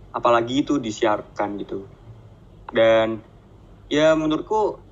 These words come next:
itu apa ya, sebuah, kalau dibilang <laughs> perponcoan, menurutku iya sih, apalagi ditonton oleh banyak orang gitu. A-, a-, dan aku juga nggak tahu sebenarnya esensinya dimarah-marahin seperti itu, eh, apa. Eh, ya aku nanggepinnya kayak gitu sih, Bang.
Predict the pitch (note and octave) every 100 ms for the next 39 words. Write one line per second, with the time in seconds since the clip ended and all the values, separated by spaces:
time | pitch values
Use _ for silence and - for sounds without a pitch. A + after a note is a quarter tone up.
0 | - - A4 - - - - - A#2+ B2
1 | A#2 A#2 A2+ A2+ A2+ - B2+ B2 A#2+ A#2
2 | B2+ A#2+ - C3 D3 F3 F3 F3 - -
3 | B2 B2 - - C3+ C#3 C3+ B2+ B2+ -
4 | A#2 A#2 C#3+ C3+ A2+ A2 G#2+ G2+ G2+ A#2
5 | A#2 B2 A#2+ A#2 - - - - - B2
6 | B2 B2 B2+ B2 - C3 E3+ F3+ - C3+
7 | C3 B2+ A#2 B2+ D3 C3+ F3 C#3 - A#2+
8 | A2+ A2+ A2+ G#2 G2+ G#2 G2+ G2+ G#2 G2+
9 | - G#2+ A2 A2+ C3+ C3+ - - G2+ F#2+
10 | F#2+ G2 A2 G2+ G2 G#2 - - - -
11 | - - - - - - - - - -
12 | B2+ B2+ B2+ C#3+ D3 F3 E3 D3+ C#3 C#3+
13 | F3 D#3 C3 A#2+ A2+ B2+ B2+ D#3+ D#3+ D#3+
14 | D3 D3+ D3+